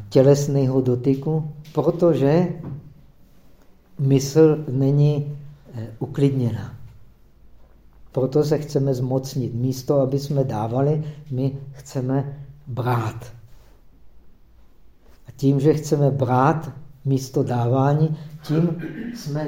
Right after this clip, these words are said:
zbarveni těmi pěti objekty, hm? Barvami, zvuky, eh, chutí, hm? Tím, že se jich chceme zmocnit, chceme si je přivlastnit pro sebe, tak mysl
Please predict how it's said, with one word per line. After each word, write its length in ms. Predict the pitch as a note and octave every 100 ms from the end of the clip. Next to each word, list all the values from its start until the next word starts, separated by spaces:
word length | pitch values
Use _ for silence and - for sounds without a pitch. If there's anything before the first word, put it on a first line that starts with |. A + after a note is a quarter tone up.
| B2+
zbarveni 1000 | B2+ C3 C#3 D3+ D3+ E3 D#3+ D3+ F#3 F#3 -
těmi 280 | D#3+ D#3 D3+ - -
pěti 400 | C#3 C#3 C#3+ E3+
objekty, 840 | E3 C3 C3 C#3 C#3 - D3 F3 E3 D#3
hm? 240 | E3+ F3 - -
Barvami, 800 | B2+ C3 C3 C3+ C3+ C3+ C#3 - - -
zvuky, 720 | A#2 A#2+ B2+ C3 C#3 C3 B2+ - - - - -
eh, 400 | A2+ G#2+ G#2+ A2 - - - -
chutí, 760 | - C#3 C#3+ C#3+ C#3 C3 - C#3+
hm? 340 | F3 F#3 - - - - - -
Tím, 420 | D3 D3+ D3+ - -
že 160 | C3+
se 200 | C3+ D3+
jich 140 | C#3+ C#3+
chceme 340 | - C3+ C3+
zmocnit, 640 | A#2+ A#2+ B2 - D3+ D3
chceme 360 | D3 - B2+ C3
si 160 | - C3
je 120 | A#2+
přivlastnit 800 | A#2+ C#3+ C3 C#3 C#3 - C#3+ -
pro 180 | A#2+ A#2+
sebe, 540 | - C3+ D3 D3+ - - - - - -
tak 260 | D#3 D#3 - -
mysl 640 | B2+ C3+ C3 D3+ E3 E3+